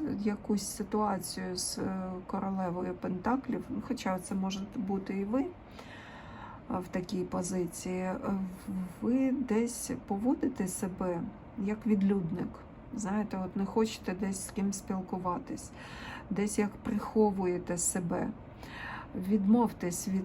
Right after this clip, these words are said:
е, такого стану відлюдника, виходьте вже люди, в люди, виходьте до спілкування з людьми, будьте на зв'язку, е, будьте людиною, яка, м,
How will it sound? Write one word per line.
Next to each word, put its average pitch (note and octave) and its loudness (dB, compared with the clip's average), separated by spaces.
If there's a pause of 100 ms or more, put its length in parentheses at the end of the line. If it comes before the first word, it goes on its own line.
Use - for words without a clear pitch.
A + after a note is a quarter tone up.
(120)
е, F#3 2
такого F#3+ 2
стану A3 6
відлюдника, F3+ 4
виходьте G3+ 2
вже G3 2
люди, F3+ 2 (180)
в F#3 4
люди, F3+ 4 (180)
виходьте A3 4
до G3 4
спілкування G3 4
з F#3 -2
людьми, F#3 0 (100)
будьте G#3+ 4 (120)
на G#3 6
зв'язку, G3 2 (680)
е, F#3+ 4 (120)
будьте G#3+ 4
людиною, G#3 6
яка, G3+ 4
м, G3 2